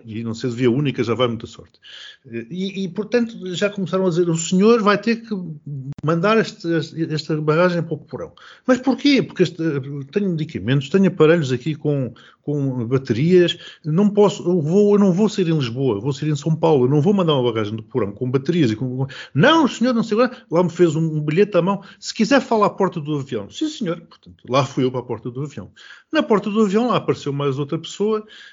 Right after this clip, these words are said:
a dizer, "Tem que mandar a bagagem para baixo." E estavam a mandar as bagagens todas lá para baixo, porque o voo vai cheio. Eu disse, "Mas qual é a minha culpa do voo ir cheio?" Porque lá expliquei outra vez a situação, não é verdade? E ficámos ali dez minutos a discutir,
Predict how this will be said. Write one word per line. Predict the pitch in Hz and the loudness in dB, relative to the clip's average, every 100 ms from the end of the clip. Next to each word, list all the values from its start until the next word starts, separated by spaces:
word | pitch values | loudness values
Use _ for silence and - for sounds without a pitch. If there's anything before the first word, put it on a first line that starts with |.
| - | -4
a | |
dizer, | 143 160 180 - _ | 0 2 0 -4 _
"Tem | 170 190 | 0 0
que | 190 | 0
mandar | 175 160 | 0 2
a | 160 | 2
bagagem | 156 147 147 | 0 0 -2
para | 147 | -2
baixo." | 160 175 | -2 -2
E | |
estavam | 214 196 226 | -2 0 2
a | |
mandar | 220 175 151 180 160 | 2 2 2 2 0
as | 165 | -4
bagagens | 139 151 175 165 | -2 2 2 2
todas | 165 170 | 0 0
lá | 160 | 0
para | 165 | 0
baixo, | 151 147 - - - | 0 0 -6 -16 -2
porque | 190 180 | 0 2
o | |
voo | 156 202 | 4 4
vai | 165 160 | 4 2
cheio. | - 110 92 95 _ - - | 0 -6 -6 -12 _ -20 -12
Eu | 254 | -6
disse, | 247 294 | -4 -4
"Mas | 277 | -6
qual | - 254 | -2 0
é | |
a | |
minha | 240 | 2
culpa | 180 202 - | 0 -4 -2
do | 156 | 0
voo | 139 160 147 | 2 2 2
ir | |
cheio?" | 127 - 233 160 | 2 2 2 0
Porque | - - 127 113 - - _ - | -6 -8 -2 -4 -4 -18 _ 0
lá | 120 | 0
expliquei | 120 - - 139 | 0 -6 -2 0
outra | 135 | 0
vez | 139 139 | 2 2
a | 139 | 2
situação, | 139 151 139 175 214 226 _ | 0 -2 0 0 0 -6 _
não | 110 | -12
é | 107 | -8
verdade? | 120 147 196 - - - _ - | -4 0 0 -2 -20 -20 _ -10
E | 160 | -6
ficámos | - 196 180 185 175 | -4 2 2 4 0
ali | 170 | 2
dez | 170 254 190 | 4 4 4
minutos | 156 131 | 2 0
a | 147 | -4
discutir, | - - - 240 277 | -8 -12 -4 -2 -2